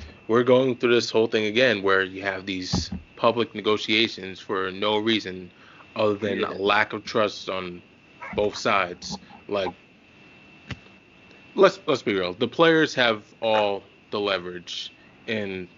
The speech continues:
Speaker 1: this negotiation, and that wasn't true for the one that happened in sixteen seventeen. So,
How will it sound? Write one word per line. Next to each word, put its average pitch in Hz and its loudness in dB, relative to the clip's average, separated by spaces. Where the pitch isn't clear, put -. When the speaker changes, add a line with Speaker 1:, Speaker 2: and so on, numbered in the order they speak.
Speaker 1:
this 110 -4
negotiation, 98 -4
and 95 -10
that 104 -2
wasn't 92 -10
true 92 -6
for 113 -4
the 107 -2
one 104 -2
that 98 -4
happened 98 -4
in 90 -10
sixteen 95 -10
seventeen. 92 -6
So, 127 2